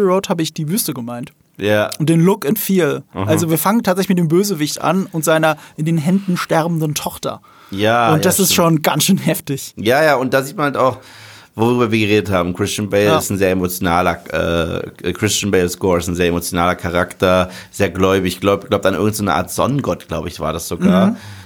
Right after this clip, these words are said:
Speaker 2: Und, äh, betet und betet, seine Tochter, äh, verdurstet und man sieht auch irgendwann einfach nur so ein Grab, neben dem er liegt und dann findet er dann den Gott und ist total happy und dem ist das alles scheißegal. Und, äh,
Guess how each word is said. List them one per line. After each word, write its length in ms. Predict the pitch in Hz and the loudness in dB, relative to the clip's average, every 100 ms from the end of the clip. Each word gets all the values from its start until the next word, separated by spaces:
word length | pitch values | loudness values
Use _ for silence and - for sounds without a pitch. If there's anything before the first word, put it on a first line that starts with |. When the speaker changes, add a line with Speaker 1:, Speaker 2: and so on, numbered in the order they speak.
| - - | -18 -4
Speaker 2:
Und, 600 | 104 104 104 101 95 92 - | 2 4 4 2 0 -2 -2
äh, 180 | 92 82 | -2 2
betet 300 | 101 110 101 | 0 2 0
und 140 | 92 | 0
betet, 320 | 92 98 92 | 0 0 0
seine 220 | 92 87 | 2 2
Tochter, 680 | 85 95 - 87 85 78 80 | 0 -2 0 0 2 2 2
äh, 40 | 82 | 2
verdurstet 840 | 87 82 90 104 - 113 117 - | 0 0 0 0 0 0 0 -6
und 380 | - 85 80 - | -6 -4 -4 -2
man 140 | 80 | -2
sieht 160 | 82 87 | 0 0
auch 80 | 85 | 2
irgendwann 320 | 85 92 92 | 2 2 2
einfach 160 | 78 90 | 0 0
nur 140 | 87 | 0
so 100 | 85 | 0
ein 120 | 85 | -2
Grab, 440 | 78 78 82 101 - | -2 -2 0 0 0
neben 220 | 117 110 | 0 2
dem 180 | 113 113 | 2 2
er 100 | 113 | 2
liegt 280 | 110 120 - | 0 -2 -2
und 60 | 90 | -2
dann 120 | 85 | -2
findet 280 | - 101 104 | 0 0 2
er 80 | |
dann 120 | 92 87 | 2 2
den 180 | 82 | 0
Gott 240 | 78 101 113 | 0 0 2
und 120 | 95 | -2
ist 100 | 87 | -4
total 300 | 85 98 85 | -6 -2 0
happy 400 | 90 85 127 120 - - - - - - - _ | 0 0 -2 -2 -8 -20 -20 -20 -20 -20 -20 _
und 580 | - 101 104 98 92 - - | -2 2 4 2 0 -8 -2
dem 140 | 104 95 | 0 0
ist 140 | - | 0
das 100 | 87 | 0
alles 220 | 73 82 | 0 0
scheißegal. 800 | - 80 80 82 87 87 - 82 _ - - - _ | 0 -2 -2 -2 0 0 -2 -8 _ -20 -20 -20 _
Und, 680 | - 85 90 90 87 85 - | -2 2 4 4 2 -2 -6
äh, 480 | 64 78 82 80 76 | -2 0 2 0 -2